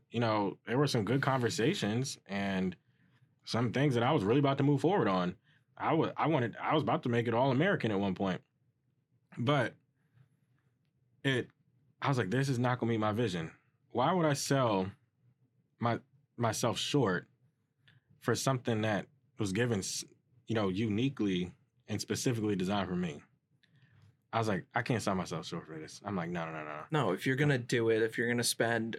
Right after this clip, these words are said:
Speaker 2: over sixty grand in five years and
Speaker 1: Yes.
Speaker 2: all your time, get made fun of,
Speaker 1: Mm-hmm.
Speaker 2: you wanna do it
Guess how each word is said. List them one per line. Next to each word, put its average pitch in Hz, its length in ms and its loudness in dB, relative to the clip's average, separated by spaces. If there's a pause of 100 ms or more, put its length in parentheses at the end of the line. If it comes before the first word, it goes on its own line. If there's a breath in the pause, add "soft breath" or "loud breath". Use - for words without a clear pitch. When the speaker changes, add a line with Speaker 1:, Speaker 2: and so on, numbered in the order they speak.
(100)
Speaker 2:
over 117 300 2
sixty - 440 0
grand 123 540 0
in 117 140 -2
five 120 420 0
years 123 600 0
and - 100 0
Speaker 1:
Yes. 98 120 2
Speaker 2:
all 120 120 4
your 139 140 2
time, 127 600 2
get 120 180 -2
made 127 240 0
fun 127 220 2
of, 123 260 0 (640 loud breath)
Speaker 1:
Mm-hmm. 92 240 -4
Speaker 2:
you 117 120 2
wanna 139 280 2
do 117 280 0
it 107 180 -2